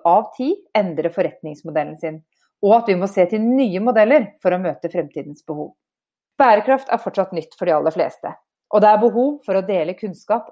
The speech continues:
og kompetanse. Vi har snakket om regenerativ ledelse, ja,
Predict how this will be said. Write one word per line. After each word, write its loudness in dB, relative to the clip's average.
og -6
kompetanse. -12
Vi 2
har 4
snakket 0
om 4
regenerativ 0
ledelse, 2
ja, 0